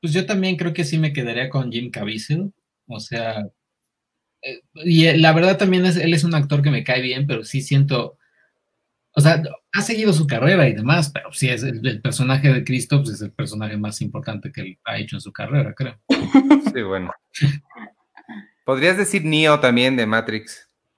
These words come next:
Speaker 1: Neo de Matrix.
Speaker 2: Neo
Speaker 1: No.
Speaker 2: de Matrix.
Speaker 1: Como dice Obi-Wan Kenobi, Ewan McGregor, que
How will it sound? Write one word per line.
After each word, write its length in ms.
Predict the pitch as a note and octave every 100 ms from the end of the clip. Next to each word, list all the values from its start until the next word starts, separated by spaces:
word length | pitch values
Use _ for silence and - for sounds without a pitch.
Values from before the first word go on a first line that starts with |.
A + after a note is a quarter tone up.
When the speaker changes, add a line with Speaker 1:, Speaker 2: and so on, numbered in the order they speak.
| _ _ -
Speaker 1:
Neo 380 | B2+ A#2+ A#2+ A2+
de 100 | G2+
Matrix. 680 | G2 G2+ G#2 - - - _ _
Speaker 2:
Neo 280 | - A3+ B3+
Speaker 1:
No. 20 | A3+
Speaker 2:
de 80 | G3
Matrix. 480 | G3 F#3+ - E3+ - -
Speaker 1:
Como 160 | C3 C#3+
dice 200 | D3+ C#3+
Obi-Wan 380 | C#3+ C#3+ D3 C#3+
Kenobi, 580 | C#3+ C3 C3+ C#3 C#3 A#2+
Ewan 320 | A#2+ B2+ B2+
McGregor, 520 | A2+ A#2 A#2+ A#2+ A#2+ -
que 260 | G#2 G2